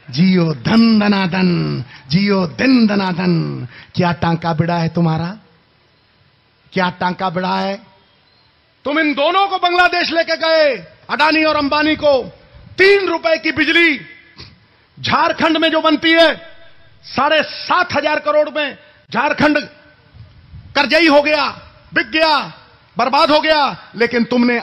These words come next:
अडानी को तीन रुपए की बिजली बांग्लादेश में छह रुपए में बिकवाई। ये राष्ट्रभक्ति है तुम्हारी?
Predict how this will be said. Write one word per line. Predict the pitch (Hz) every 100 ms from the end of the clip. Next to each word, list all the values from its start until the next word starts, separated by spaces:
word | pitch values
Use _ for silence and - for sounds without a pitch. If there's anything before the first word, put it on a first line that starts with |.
| -
अडानी | 190 196 269 330
को | 330 320 285
तीन | - 277 285
रुपए | 254 247 233
की | 220 214
बिजली | 175 202 214
बांग्लादेश | 208 196 196 185 190 151
में | 175
छह | - - 214
रुपए | 190 160 175
में | 160 143
बिकवाई। | 143 135 139 135 - - - - _ _ _ _ _ 151
ये | 202
राष्ट्रभक्ति | 196 226 - 277 247 - 302
है | 311
तुम्हारी? | 302 311 330 330